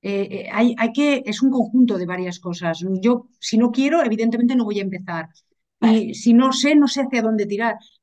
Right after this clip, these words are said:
Speaker 1: Pero, ¿por qué si sabemos, si queremos, no, y no lo conseguimos, ¿no? Porque, bueno, pues es, es ahí, ¿no? Lo que hay que trabajar es ese, eh, ¿cómo podría yo ir mejorando para ir,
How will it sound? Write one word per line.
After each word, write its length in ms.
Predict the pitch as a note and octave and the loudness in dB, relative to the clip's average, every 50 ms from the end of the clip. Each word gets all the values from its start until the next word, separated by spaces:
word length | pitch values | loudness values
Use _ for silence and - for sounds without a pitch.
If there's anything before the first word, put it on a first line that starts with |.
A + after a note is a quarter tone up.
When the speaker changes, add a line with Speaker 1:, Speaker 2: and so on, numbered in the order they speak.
| _ _ | _ _
Speaker 1:
Pero, 400 | B3+ A#3+ B3 A#3+ - - - _ _ _ _ _ _ _ _ _ _ _ _ _ _ | 0 0 0 0 -4 -6 -14 _ _ _ _ _ _ _ _ _ _ _ _ _ _
¿por 160 | - A#3+ A3+ - | -8 -8 -6 -6
qué 240 | C4+ D4 D4 B3+ | -6 -6 -6 -6
si 160 | A#3+ - G#3+ G#3+ | -6 -8 -8 -6
sabemos, 460 | - A3 G#3 G#3 G#3+ G#3+ F#3+ F#3+ - | -4 -2 -2 0 0 0 -2 -4 -6
si 100 | G3+ F3+ | -8 -6
queremos, 440 | G#3 G3+ G#3 A3 A3 G3+ G#3+ - G3 | -4 -4 -2 -2 -2 -2 -4 -4 -6
no, 100 | G#3+ - | -6 -4
y 100 | G#3+ G#3 | -2 -2
no 100 | G#3+ G#3+ | 0 0
lo 100 | G#3+ G#3 | 0 -2
conseguimos, 600 | G#3 G3 F#3+ - - F3+ F3+ F3+ F3 E3+ E3+ E3+ | -4 -8 -10 -10 -10 -8 -6 -6 -6 -6 -6 -8
¿no? 180 | F#3+ A3 B3 A#3+ | -8 -10 -8 -8
Porque, 400 | - G#3 G3 - G3+ F#3+ F#3+ - _ _ _ _ _ _ _ _ _ | -8 -8 -6 -6 -6 -6 -8 -10 _ _ _ _ _ _ _ _ _
bueno, 440 | - A#3+ B3+ B3 C4 C#4 C4+ - - _ _ | 2 2 4 4 2 0 -2 -8 -12 _ _
pues 220 | - G#3+ - - - | -4 -4 -4 -4 -6
es, 200 | G#3 G3 - - - | -8 -8 -8 -6 -6
es 180 | A3 - - | -6 -4 -2
ahí, 220 | B3 A#3+ A3+ A#3 A3+ | 0 0 2 2 2
¿no? 120 | G#3+ G3 | 2 2
Lo 80 | A3+ A#3+ | 0 0
que 100 | A#3 A#3+ | 0 -2
hay 60 | G#3 | -2
que 100 | G#3 G3+ | -2 -4
trabajar 420 | G3 F#3+ F#3 F#3 F3+ - A3 A#3 A#3+ | -4 -4 -4 -4 -4 -4 -2 -2 -2
es 160 | A#3 - B3 | -2 -2 -4
ese, 320 | A#3 A#3 A#3+ B3+ B3+ B3 - - _ _ _ _ _ _ - | -6 -4 -4 -6 -8 -8 -10 -16 _ _ _ _ _ _ -6
eh, 520 | G#3+ A3 A3 G#3+ G#3+ G#3 G#3 G2+ G3+ G#3 _ _ _ | -2 0 0 2 2 0 0 -2 -4 -8 _ _ _
¿cómo 300 | - B3+ B3 C4 C#4 B3+ | -2 0 2 2 2 0
podría 380 | C4 B3+ B3 B3 A#3+ A#3+ A#3 A3 | -2 -2 0 0 0 0 0 -2
yo 160 | A3 A#3 A#3+ | 0 0 0
ir 100 | A#3 A#3 | 0 0
mejorando 720 | A3+ A3 G#3+ - G#3+ G#3 G#3+ A#3 A#3+ B3+ D4+ F4 - _ _ _ _ _ _ | -2 -4 -6 -8 -8 -6 -4 -2 -2 -4 -4 -6 -12 _ _ _ _ _ _
para 240 | - G#3+ G#3 G3+ G3+ | -8 -6 -4 -4 -6
ir, 180 | A3+ A3 - | -6 -8 -10